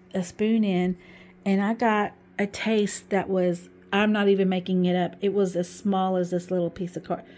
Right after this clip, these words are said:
It was this, that tiny. That teeny tiny little taste was so strong. Oh my God, it burned my tongue. It was solid garlic. So apparently it takes, like,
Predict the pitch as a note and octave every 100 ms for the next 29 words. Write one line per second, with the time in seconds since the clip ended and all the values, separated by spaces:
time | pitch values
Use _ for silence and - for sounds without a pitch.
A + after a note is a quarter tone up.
0 | - - - G3+ G3+ F#3+ F#3 F3 - -
1 | G3+ G3+ G3 - - G3+ F#3 F3 - -
2 | - - - F#3+ F#3+ G#3 - B3 A#3 A3+
3 | A3+ A3+ A3 A3 G#3 G3 - A3 A3 A3
4 | G3 F#3+ F3+ - - - G3+ G#3 A3 A3+
5 | A#3 - - - - - - - - -
6 | - - - - - - - - - -
7 | - G3+ G3+ F#3 D#3 B2+ G#3 - - -
8 | - - - - - A3+ A3 G#3 F#3 E3
9 | F#3+ F3 F3 F3 F#3 F#3+ G3+ F#3 F3+ -
10 | G3 F3+ F3 - G3 - G3 G3 F#3 D#3+
11 | F3 A#3 F3 D#3+ - - - - - -
12 | G#3+ - C#4 C#4+ G#3+ G#3+ A#3 G#3+ - -
13 | - - - - G#3 G3+ F#3